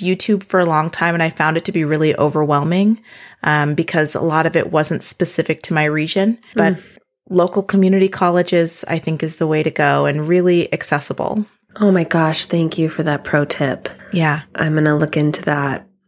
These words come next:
Speaker 2: for myself. 'Cause I think what I'm also experiencing is having lived and called home, like, one kind of bioregion and then moving to a completely different one.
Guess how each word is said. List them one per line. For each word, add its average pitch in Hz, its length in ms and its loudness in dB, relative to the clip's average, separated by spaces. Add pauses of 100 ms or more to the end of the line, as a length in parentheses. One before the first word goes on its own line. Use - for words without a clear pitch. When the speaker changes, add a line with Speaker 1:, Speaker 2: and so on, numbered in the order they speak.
(220)
Speaker 2:
for 160 260 -4
myself. 151 920 -2 (640)
'Cause 190 140 0
I 196 80 2
think 214 160 2
what 190 80 4
I'm 185 140 0
also 185 360 2
experiencing 156 800 -2
is 151 440 -8 (320)
having 156 720 -2 (340)
lived 165 760 0
and 151 240 -2
called 147 440 0
home, 143 760 0
like, 151 300 -6
one 151 400 2
kind 151 220 0
of - 140 -2
bioregion 151 880 0 (260)
and 160 140 0
then 156 160 2
moving 156 340 2
to 160 140 -2
a 156 80 2
completely 156 600 -4
different - 400 -4
one. 78 460 -2